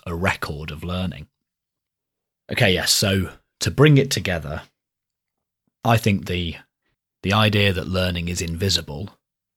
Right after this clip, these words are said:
is built on this faulty assumption that mental processes only occur inside people's heads, when in fact they don't. They're extended, I think, into our environments.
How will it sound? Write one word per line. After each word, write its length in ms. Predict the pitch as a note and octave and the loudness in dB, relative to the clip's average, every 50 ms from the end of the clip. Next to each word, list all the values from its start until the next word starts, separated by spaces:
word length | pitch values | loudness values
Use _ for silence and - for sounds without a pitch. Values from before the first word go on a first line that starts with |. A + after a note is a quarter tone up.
| _ _ _ _ _ _ _ _ _ _ _ _ _ _ _ | _ _ _ _ _ _ _ _ _ _ _ _ _ _ _
is 200 | - F#2 - - | -6 -4 -4 -4
built 420 | D#2+ - A2+ G#2+ G#2 F2+ - - | -2 0 0 2 2 0 -2 -4
on 200 | - D#2+ F#2 F2 | -6 -6 -4 -4
this 180 | F2 F2+ - - | -2 -2 0 0
faulty 440 | - - G2 F#2+ F2+ - - - E2+ | 0 0 -2 -2 -2 -4 -4 -6 -2
assumption 520 | D#2+ - - F2+ E2+ C2+ - - - D#2 | 0 0 0 0 -2 -4 -6 -6 -6 -8
that 120 | D#2 C#2+ | -10 -10
mental 300 | D2 F2 F2 - - - | -8 -8 -8 -8 -8 -10
processes 680 | E2 - - F#2 F2 - - - - - E2+ E2 E2 - - | -10 -8 -8 -8 -6 -6 -4 -2 -2 -2 -2 -4 -6 -6 -6
only 360 | F2 F2+ F2 E2+ E2 E2 D#2+ | -6 -6 -6 -6 -6 -6 -6
occur 340 | D#2+ - - F2 E2 D#2 D#2 | -6 -6 -8 -8 -8 -8 -8
inside 400 | D2+ D2+ - - D2 D#2 E2 - | -6 -2 -2 -2 -2 -4 -10 -12
people's 340 | - D#2+ - - D2 - - | -12 -14 -10 -6 -6 -6 -6
heads, 400 | - - D2 - - - - - _ | -6 -8 -10 -6 -6 -6 -6 -6 _
when 120 | - D#2+ | -10 -10
in 80 | D#2+ D#2 | -8 -8
fact 220 | - F2 D#2 - | -8 -8 -10 -8
they 140 | E2 E2+ E2 | -8 -8 -8
don't. 460 | D#2 D2+ D2 D2+ F2+ F#2 - - - _ _ _ - | -6 -6 -6 -6 -6 -6 -6 -8 -10 _ _ _ -10
They're 140 | - D2+ D2+ | -8 -8 -8
extended, 760 | - - - - - - F2+ E2 E2 D#2+ - - F2 - - _ _ - | -6 -4 -4 -4 -2 -2 -4 -4 -4 -6 -8 -10 -10 -12 -12 _ _ -16
I 100 | - - | -14 -14
think, 460 | - - D2+ D2 D2+ D2+ - - - _ _ _ _ _ | -12 -10 -10 -10 -10 -12 -14 -18 -20 _ _ _ _ _
into 280 | - F#2+ - - - F2 | -4 -4 -2 -2 -4 -4
our 120 | E2 D#2+ | -4 -4
environments. 760 | D#2 D2 D2+ D2+ D2+ D2 D2 D2 D2+ D#2 E2+ - - - - | -6 -6 -6 -8 -8 -8 -8 -10 -10 -10 -8 -4 -2 -2 -2